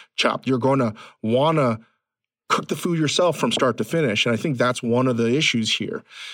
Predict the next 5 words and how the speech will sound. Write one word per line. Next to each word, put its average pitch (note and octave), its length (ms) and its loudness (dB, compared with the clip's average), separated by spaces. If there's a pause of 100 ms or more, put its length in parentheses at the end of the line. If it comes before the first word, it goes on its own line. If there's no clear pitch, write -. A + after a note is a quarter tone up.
(140)
is A#2 180 0
that A2+ 280 2 (600)
the F3+ 80 2
success - 800 0
of B2+ 640 0